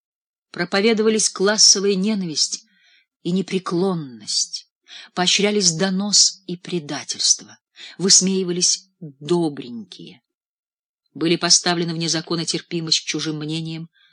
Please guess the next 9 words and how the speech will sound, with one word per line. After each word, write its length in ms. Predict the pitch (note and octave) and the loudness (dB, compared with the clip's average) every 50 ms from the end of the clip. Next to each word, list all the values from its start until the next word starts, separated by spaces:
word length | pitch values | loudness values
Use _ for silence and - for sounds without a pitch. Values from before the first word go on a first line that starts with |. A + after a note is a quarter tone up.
| _ _ _ | _ _ _
человеческое 600 | - - D#3 D#3 D#3+ E3 - - - - - D3+ | -4 -2 -2 0 0 -2 -2 -2 -4 -4 -2 -4
сочувствие 640 | - - D3 - - E3+ D#3+ - - - D3+ D3+ D3 | -4 -4 -4 -6 -6 -4 -4 -4 -4 -4 -6 -6 -6
и 180 | - - D3 | -8 -10 -10
мягкосердечие. 1040 | C#3 C3+ C#3+ C#3+ - - - C#3+ - D3 C3+ C3+ C3 C3+ B2+ - - - - B2+ _ _ _ _ _ _ _ _ _ _ _ _ _ _ _ _ | -10 -8 -10 -10 -12 -10 -6 -6 -6 -6 -6 -10 -12 -12 -10 -8 -8 -10 -10 -12 _ _ _ _ _ _ _ _ _ _ _ _ _ _ _ _
Началось 340 | - C#3 - - D3+ D3 - | -8 -8 -6 -4 -2 -4 -4
погружение 560 | - - - C#3+ D3 C#3+ C#3+ D3+ D3 D3 C#3+ | -4 -6 -8 -6 -6 -6 -6 -6 -8 -8 -12
в 60 | - _ | -14 _
пучину 360 | - C#3 - - C#3+ C#3+ C#3 | -8 -6 -6 -4 -4 -6 -8
бездуховности, 920 | C3 C#3+ B2+ C3 C#3+ C3+ - - D#3+ D#3+ D3 C#3 B2+ - - - - A3+ | -8 -8 -8 -8 -8 -12 -10 -8 -8 -8 -8 -6 -4 -4 -2 -2 -2 -6